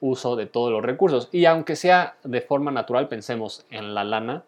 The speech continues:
No, si queremos hacer nosotros una nueva prenda a partir de lana reusada, tenemos que, que meter lana virgen. O sea, a la lana que vamos a reciclar le tenemos que poner un,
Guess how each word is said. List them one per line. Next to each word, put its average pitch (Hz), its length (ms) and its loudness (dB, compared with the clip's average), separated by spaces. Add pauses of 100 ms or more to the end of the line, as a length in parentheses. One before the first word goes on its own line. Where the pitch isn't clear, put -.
(800)
No, 160 480 0
si 143 160 -10
queremos 165 260 2
hacer 143 220 0
nosotros 143 400 -6
una 127 140 -4
nueva 123 440 0
prenda 110 260 -2
a 95 60 -12
partir 113 320 -2
de 113 120 -4
lana 117 320 -4
reusada, 110 640 -2
tenemos 139 560 -6
que, 139 460 0 (1400)
que 135 140 -2
meter 139 440 -2 (320)
lana 123 340 2
virgen. 107 420 -6 (200)
O 117 60 -18
sea, 120 140 0
a 120 160 0
la 120 200 4
lana 135 300 0
que 123 80 -4
vamos 120 220 -4
a - 20 -4
reciclar 139 520 -4
le 123 60 -4
tenemos 117 200 -8
que 117 80 -10
poner 113 300 -8 (100)
un, 123 180 -6